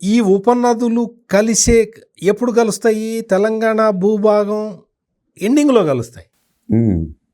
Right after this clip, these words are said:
Speaker 1: శబరి, కిన్నెరసాని ఈ రెండు ఉపనదులు కలిసిన తర్వాత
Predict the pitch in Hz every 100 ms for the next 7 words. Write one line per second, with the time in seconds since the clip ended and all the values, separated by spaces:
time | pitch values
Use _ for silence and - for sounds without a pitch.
0 | _ _ - 139 151 190 208 208 156 151
1 | 123 - 76 - _ _ - 202 247 220
2 | 202 269 285 247 247 240 233 233 240 233
3 | 165 185 - 220 214 214 175 180 185 185